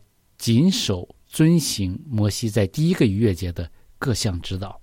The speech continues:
所以，等到了耶稣那个时代，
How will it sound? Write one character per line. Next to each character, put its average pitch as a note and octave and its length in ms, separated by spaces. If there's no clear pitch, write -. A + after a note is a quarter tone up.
所 C#3+ 200
以， A#2 240
等 C#3 180
到 D#3+ 220
了 C3+ 380
耶 E3+ 160
稣 A3 180
那 D#3+ 140
个 F#2+ 40
时 - 160
代， F#2 300